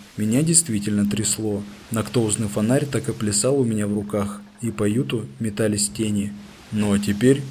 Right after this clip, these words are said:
сказал старик, — расскажи нам, что ты видел?» Пока я рассказывал им о твари, вахтенный принёс два фонаря и повесил на ворсты с левого и правого борта. «Повесь ещё один фонарь под бизангик»,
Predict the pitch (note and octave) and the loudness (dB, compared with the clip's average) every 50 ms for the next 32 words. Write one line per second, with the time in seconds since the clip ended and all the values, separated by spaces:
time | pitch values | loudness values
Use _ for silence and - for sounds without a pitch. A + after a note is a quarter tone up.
0 | - - - - - - B2 A2 A#2+ A#2 A#2 - - - A#2+ A2+ A2+ A2 G#2+ - | -10 -8 -6 -6 -2 -2 0 0 0 0 0 -2 -2 0 0 0 0 -2 -4 -8
1 | - - - - _ - - - - - A#2 A#2+ A#2+ - - - D3 C#3+ C3 C3+ | -16 -20 -20 -20 _ -20 -20 -18 -8 -2 2 2 2 2 4 4 4 4 4 4
2 | B2+ G#2+ G#2 F#2+ F2+ - - - - - - - - - - - C3+ A2+ G2+ G#2 | 4 4 2 0 -2 -4 -8 -12 -16 -16 -10 -6 -6 -4 0 2 2 2 2 0
3 | G#2 - - - G#2+ G#2 G2+ G2+ G2+ G2+ G2+ G2+ G2+ G2+ G2+ G#2 - _ _ _ | -6 -10 -8 -4 -2 0 2 2 2 4 2 2 0 -2 -6 -10 -16 _ _ _
4 | _ _ _ - A2+ G2 - A#2 G#2+ G#2+ G#2 G#2+ G2+ - - - A2+ G#2 A2 G#2+ | _ _ _ -8 -6 -2 0 2 2 2 2 2 0 0 0 0 -2 -2 0 0
5 | G2+ G2+ G#2 G#2+ A2 G#2+ G#2+ G2+ G#2 A2 A2+ C3+ D#3 D3 A#2 G2+ - - - - | 0 0 0 0 0 -2 -2 -4 -2 2 2 4 4 4 2 0 -4 -8 -16 -18
6 | - - - A2 C3 D#3 D#3+ - F#3+ E3 C#3+ B2+ C3+ B2 A2+ A#2 A#2 G#2+ G2+ G2 | -18 -12 -4 -2 0 0 0 0 2 2 2 2 2 2 2 2 2 0 -2 -2
7 | A2+ A2 G#2 G2+ G2+ G#2+ G#2+ G#2 G#2 G#2 B2 D#3 E3+ E3 - A2 G#2+ G#2 A#2+ B2+ | 0 2 2 2 0 0 -2 0 2 2 4 2 2 2 0 0 0 2 2 2
8 | B2+ C3+ A#2+ G#2+ G#2+ G#2 G2+ A2 B2+ - - - - G#2 - - A2 A2 B2+ D3 | 2 2 0 0 0 0 0 0 2 2 0 0 -2 -4 -4 -2 0 2 2 2
9 | D#3 D3+ D3+ D#3 - - A#2 G#2 G#2+ G#2 G#2 G#2 G#2 G#2 G2+ G2+ G2+ G2+ G#2 G#2+ | 4 2 0 0 -2 -4 -4 -2 0 0 2 2 2 2 2 2 2 2 2 0
10 | G#2 G2+ - G#2+ G2 G2 - - - - - - - - - G2+ G#2 G2+ G#2+ A2+ | 0 -2 -2 -2 -4 -4 -6 -10 -18 -20 -20 -20 -14 -4 0 2 4 6 6 6
11 | G#2+ - A2+ G#2 G2+ - C3+ D3 C#3 A#2+ A#2 G#2+ G2+ - A#2 A2 A2 A2 G#2 G2+ | 4 2 0 0 0 2 2 2 2 2 2 0 0 -2 0 0 0 0 0 -2
12 | G2+ G#2+ G#2 G2+ G2+ G#2 G#2 G2+ A2 G#2+ G#2+ G#2+ G2+ G#2 G#2+ G2+ | -2 -2 -4 -2 -2 0 0 0 0 0 0 0 0 0 -2 -2